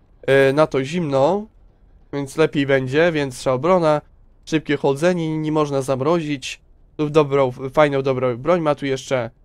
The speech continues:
dwadzieścia osiem odpor-, e, dwadzieścia osiem procent większej obrony. Tak więc jeszcze tego zadania nie mamy, ale się odkryje w końcu. Tu jest, e, zabierz kamień duszy,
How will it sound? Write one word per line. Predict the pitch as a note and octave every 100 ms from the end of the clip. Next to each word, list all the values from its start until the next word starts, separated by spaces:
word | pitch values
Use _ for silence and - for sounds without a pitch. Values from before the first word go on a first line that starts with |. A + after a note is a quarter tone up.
| _ _ _
dwadzieścia | C#3 D3 C#3 - D3
osiem | C#3+ C#3
odpor-, | B2+ C3+ C3 B2+
e, | C#3 C#3+ C#3
dwadzieścia | D#3 F#3 D#3+
osiem | D#3+ C#3 C3 _ _
procent | D#3 D#3+ D3
większej | C#3+ C#3 -
obrony. | A#2+ B2+ F3 E3 C#3+ C#3 - - _ _ _ _ _
Tak | D#3 D#3+ D#3+
więc | D3+ C#3+ C#3
jeszcze | G3 G3+
tego | F#3+ E3+
zadania | D#3 D3+ C#3 C3+
nie | C3+ E3+
mamy, | G3+ F3+
ale | D3+ C#3
się | C3+
odkryje | C3 - F3 D#3+
w | -
końcu. | D#3+ D3 - C#3+ C3+ - _ _ _
Tu | E3+
jest, | E3 - - -
e, | C#3+ C#3 C#3 C3 _ _ _
zabierz | C#3 E3 E3 D3
kamień | - D#3 C#3+
duszy, | D3+ C#3+ C3+